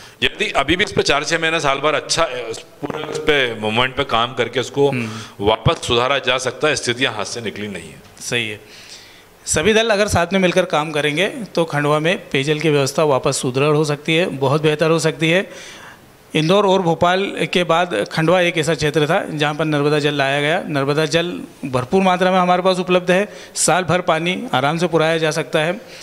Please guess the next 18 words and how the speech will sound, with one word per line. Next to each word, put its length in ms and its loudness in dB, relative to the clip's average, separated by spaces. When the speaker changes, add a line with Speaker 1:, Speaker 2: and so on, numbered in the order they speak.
Speaker 2:
लेकिन 400 0
राजनीतिक 460 0
इच्छा 280 -2
शक्ति 300 -2
की 80 0
ज़रूरत 360 2
है। 220 0
इसके 220 -4
अंदर 120 0
ज़रूरी 360 0
यह 200 2
है 100 2
कि 260 -6
दोनों 300 0
दल 140 0
साथ 320 -2
में 120 -2
बैठें, 280 -2